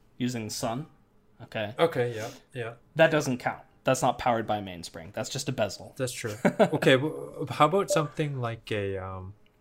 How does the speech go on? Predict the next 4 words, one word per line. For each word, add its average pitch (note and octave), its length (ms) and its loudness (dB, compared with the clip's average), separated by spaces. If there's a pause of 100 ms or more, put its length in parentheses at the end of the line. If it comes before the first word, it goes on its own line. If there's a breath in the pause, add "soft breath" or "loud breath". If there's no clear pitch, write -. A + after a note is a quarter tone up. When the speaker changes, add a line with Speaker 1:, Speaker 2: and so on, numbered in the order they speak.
(840 loud breath)
Speaker 2:
like A2 680 2
the - 80 -6
spring C3+ 300 0
drive G#2 380 2